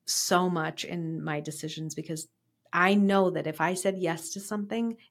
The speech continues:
it's on me that I'm now responsible for that thing. I said yes. I had choice in that.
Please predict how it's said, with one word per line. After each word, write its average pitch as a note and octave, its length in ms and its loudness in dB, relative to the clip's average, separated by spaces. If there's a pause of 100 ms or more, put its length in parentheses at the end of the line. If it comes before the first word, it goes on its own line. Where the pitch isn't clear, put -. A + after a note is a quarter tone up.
(100)
it's F#3 200 -2
on A3+ 260 4
me E3 180 -2
that D#3+ 140 -4
I'm D#3+ 380 -6
now E3+ 420 -4
responsible C#3+ 520 -8
for - 140 -20
that - 140 -16 (140)
thing. - 120 -18 (280)
I A#3+ 180 6
said G3 360 -2
yes. F3+ 340 -6
I F3+ 100 -4
had F#3+ 220 -2
choice G3+ 300 -4
in - 100 -12
that. - 220 -14